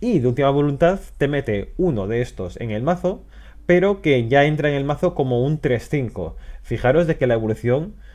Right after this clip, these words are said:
Eh, aumenta en más dos, más dos sus habilidades. Pero lo importante es que si el bicho evoluciona,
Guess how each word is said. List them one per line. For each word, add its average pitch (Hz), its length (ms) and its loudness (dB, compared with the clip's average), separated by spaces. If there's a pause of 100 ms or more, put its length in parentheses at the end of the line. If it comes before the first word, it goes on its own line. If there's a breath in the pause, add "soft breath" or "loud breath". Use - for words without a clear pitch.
(220 soft breath)
Eh, 110 540 -4 (920)
aumenta 139 520 2
en 147 160 -2
más 110 160 0
dos, 107 120 -6
más 104 180 -4
dos 160 380 0
sus - 180 -12
habilidades. 113 600 0 (480 soft breath)
Pero 185 300 4
lo 190 60 2
importante 170 460 0
es 131 100 -4
que 107 160 -8
si - 500 -6
el 113 180 0
bicho 180 300 -4
evoluciona, 123 800 -4